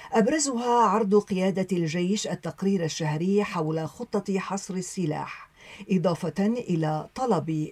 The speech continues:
وزارة الطاقة والمياه الموافقة على تسديد فواتر، فواتير الإدارات والمؤسسات العامة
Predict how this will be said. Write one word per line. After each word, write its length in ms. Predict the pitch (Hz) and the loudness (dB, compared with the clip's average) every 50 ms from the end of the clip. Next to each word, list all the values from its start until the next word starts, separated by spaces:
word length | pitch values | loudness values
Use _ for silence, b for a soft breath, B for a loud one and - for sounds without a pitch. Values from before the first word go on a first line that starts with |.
| - | -4
وزارة 800 | 160 160 160 165 160 156 151 139 156 208 240 240 208 165 147 - - | -4 -2 -2 0 0 -2 -2 0 0 0 0 0 0 -2 -2 -4 -6
الطاقة 500 | 160 139 - - 202 196 185 - - 160 | -8 -4 0 0 2 2 0 0 -2 -2
والمياه 720 | 160 156 151 147 156 156 160 180 196 208 220 220 226 214 B B B B B B B B | -2 0 0 0 0 0 2 2 2 2 2 0 -2 -6 B B B B B B B B
الموافقة 800 | - 226 220 214 208 214 214 214 202 - 320 320 - 277 226 - | 10 10 12 12 10 8 8 6 4 2 -4 -4 -4 -4 -2 0
على 260 | 165 156 156 175 170 156 | 0 0 0 -2 -2 -2
تسديد 600 | - 170 151 - - 185 202 220 180 170 165 147 | -2 -2 -4 -2 0 0 2 2 2 0 -2 -2
فواتر، 600 | - 160 160 165 175 185 185 - 175 156 160 156 - - | -2 -2 -2 0 0 0 0 0 0 -2 -2 -4 -8 -10
فواتير 640 | - - 180 165 170 170 165 156 160 - 240 240 196 | -8 -4 0 0 2 2 0 -2 -4 -2 -2 0 0
الإدارات 760 | 160 147 143 170 175 170 147 165 165 160 175 196 208 202 - | 0 0 -2 -2 -2 0 0 0 0 2 2 2 2 2 2
والمؤسسات 960 | 196 165 160 156 156 156 156 - 151 156 - - 160 156 - 202 202 202 - | 0 0 2 2 0 0 -2 -2 -4 -4 -2 -2 -2 -2 0 0 -2 -2 -2
العامة 640 | 185 156 156 - - 170 175 170 170 170 170 190 202 | -2 -2 0 0 0 0 2 2 2 2 2 2 0